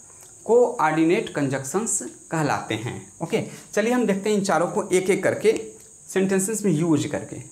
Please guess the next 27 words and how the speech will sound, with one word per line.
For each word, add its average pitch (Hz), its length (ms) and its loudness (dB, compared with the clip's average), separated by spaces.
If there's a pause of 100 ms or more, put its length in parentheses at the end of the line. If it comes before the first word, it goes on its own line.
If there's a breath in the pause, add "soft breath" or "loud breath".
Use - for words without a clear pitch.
(120)
ओके, 165 200 -4
कैसे 151 360 -2
प्रयोग 143 300 0
करते 147 240 -6
हैं 196 100 -6
इन 165 140 -2
conjunctions 120 520 -4
का। - 120 -10 (440 loud breath)
पहला 180 180 2
ले, 196 200 2
अ, 147 200 4
रूल 170 180 4
ले 180 100 2
लेते 175 240 0
हैं, 180 140 0
by 170 100 2
using, 170 360 2 (680)
अ, 123 220 0
cumulative 170 520 2
conjunctions। 107 600 -4 (140)
Cumulative 185 380 -2
conjunctions 196 520 -2
में 180 320 -4
and, 165 500 -2 (220)
as 190 260 2
well 170 160 4
as, 147 320 0